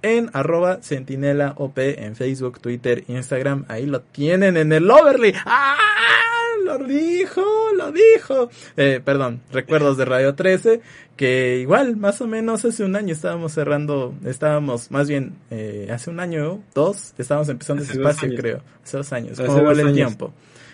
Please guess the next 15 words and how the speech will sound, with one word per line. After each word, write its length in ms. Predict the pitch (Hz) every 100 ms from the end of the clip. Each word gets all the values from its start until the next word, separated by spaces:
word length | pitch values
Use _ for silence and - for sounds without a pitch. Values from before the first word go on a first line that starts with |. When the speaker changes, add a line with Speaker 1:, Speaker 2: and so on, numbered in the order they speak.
| _
Speaker 1:
Cómo, 320 | 143 151 151
cómo 240 | 151 143 135
vuela 200 | 127 123
el 100 | 113
tiempo, 220 | 104 98 -
pero 180 | 113
bueno. 260 | 117 113 92 - - -
Gracias, 420 | 175 247 233 214
Speaker 2:
Yo 80 | 185
Speaker 1:
gracias 180 | 156 180
Speaker 2:
les 100 | 185 170
Speaker 1:
por 40 | 165
Speaker 2:
recuerdo 360 | 113 185 185
nada 220 | 175 175 170
más, 180 | 185